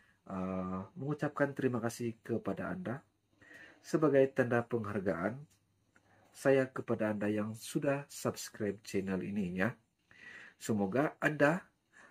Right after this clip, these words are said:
ah, dan seluruh keluarga anda diberikan kesihatan yang baik dan dimurahkan rezeki anda sepanjang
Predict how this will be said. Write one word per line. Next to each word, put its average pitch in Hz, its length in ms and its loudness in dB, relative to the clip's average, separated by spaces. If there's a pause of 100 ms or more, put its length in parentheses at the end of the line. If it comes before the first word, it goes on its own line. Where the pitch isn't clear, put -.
(120)
ah, 98 560 -2 (960)
dan 143 240 4
seluruh 135 560 2
keluarga 117 400 2
anda 113 320 -4
diberikan 104 560 -2
kesihatan 101 720 -4 (160)
yang 110 240 -2
baik 92 320 0 (480)
dan 165 240 2
dimurahkan 135 400 2
rezeki 107 640 0
anda 98 240 -2
sepanjang 104 720 -6